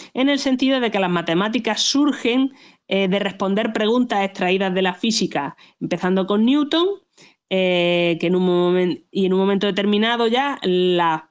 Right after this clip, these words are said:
puras se desligan y adquieren vida propia. Luego von Neumann apunta que las matemáticas puras necesitan revigorizarse periódicamente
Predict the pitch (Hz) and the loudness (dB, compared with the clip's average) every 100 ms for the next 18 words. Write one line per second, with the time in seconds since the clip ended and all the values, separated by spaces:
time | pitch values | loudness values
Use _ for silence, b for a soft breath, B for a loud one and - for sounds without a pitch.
0 | _ 226 233 233 233 208 180 180 220 220 | _ -2 0 0 -2 0 0 2 0 0
1 | 247 240 190 - 202 185 180 175 165 156 | 0 0 -2 -2 -2 0 0 0 0 -2
2 | 170 156 131 - _ - B B B 190 | -4 -4 -6 -8 _ -20 B B B -4
3 | 214 220 208 208 226 233 196 185 190 214 | -2 0 0 2 0 0 -2 0 0 0
4 | 196 175 165 160 165 180 180 196 202 208 | -2 -2 0 -2 -2 -4 -4 -2 0 0
5 | 190 190 170 254 262 180 165 160 160 165 | -2 -2 -2 0 0 -2 -2 0 0 0
6 | 165 - 185 185 180 185 180 180 175 185 | -2 -2 -4 -2 -4 -2 0 0 0 -2
7 | 190 196 | -2 -6